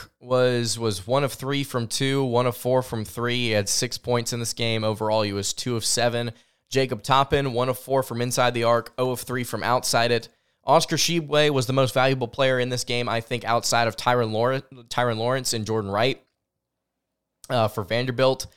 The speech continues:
Uh, two guys that we pointed out in the preview episode with, uh, Tristan Ferris. Uh, he said, "Look, Ty-, Tyron Lawrence, uh, can go.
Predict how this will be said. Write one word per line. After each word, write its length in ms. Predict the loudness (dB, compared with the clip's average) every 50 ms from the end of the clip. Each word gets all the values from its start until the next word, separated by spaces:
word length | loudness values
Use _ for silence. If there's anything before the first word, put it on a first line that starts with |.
| _ _ _ _ _ _ _
Uh, 200 | -2 -2 -2 -2
two 200 | -2 -2 -2 0
guys 420 | 2 2 2 4 2 2 0 0
that 140 | 0 0 0
we 140 | -2 -4 -6
pointed 380 | -4 -2 -2 0 0 0 2
out 180 | 4 4 4 4
in 60 | 2
the 80 | -4 -4
preview 380 | -4 -4 -2 -2 -2 0 0
episode 500 | 0 0 0 -2 0 2 2 2 2 2
with, 200 | 0 -4 -2 0 0
uh, 160 | 0 0 0
Tristan 340 | 0 -2 -2 -2 -2 -4 -6
Ferris. 460 | -4 -2 -2 0 -2 -2 -2 -4 -4 -6 _ _ _ _ _ -10
Uh, 60 | -8
he 140 | -6 -4 -4
said, 220 | -2 -2 -2 -2
"Look, 160 | -2 -4 -4
Ty-, 280 | 0 0 2 2 2 -2
Tyron 360 | -4 -4 -2 -2 -2 0 0
Lawrence, 400 | 0 0 0 0 -2 -4 -4 -4
uh, 140 | -2 -4 -4
can 200 | -4 -6 -8 -4
go. 340 | 0 0 2 2 0 -2